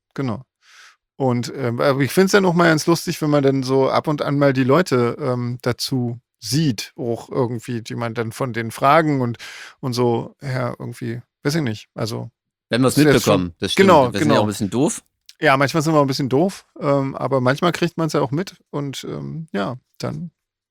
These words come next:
Speaker 1: ist das ganz
Speaker 2: Ah,
Speaker 1: spannend,
Speaker 2: nee, also
Speaker 1: mal
Speaker 2: das ist super. Also ich
Speaker 1: Gesichter
Speaker 2: muss echt
Speaker 1: dazu
Speaker 2: sagen,
Speaker 1: zu
Speaker 2: der
Speaker 1: haben.
Speaker 2: Podcast hat sich, hat sich noch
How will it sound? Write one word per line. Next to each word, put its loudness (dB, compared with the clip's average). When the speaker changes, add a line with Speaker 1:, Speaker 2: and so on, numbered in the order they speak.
Speaker 1:
ist -10
das -4
ganz 2
Speaker 2:
Ah, 0
Speaker 1:
spannend, 2
Speaker 2:
nee, 4
also 2
Speaker 1:
mal 2
Speaker 2:
das -2
ist -6
super. 4
Also 4
ich 4
Speaker 1:
Gesichter 2
Speaker 2:
muss 6
echt 0
Speaker 1:
dazu -4
Speaker 2:
sagen, 4
Speaker 1:
zu 2
Speaker 2:
der 2
Speaker 1:
haben. -8
Speaker 2:
Podcast -2
hat -2
sich, -2
hat -6
sich -10
noch -2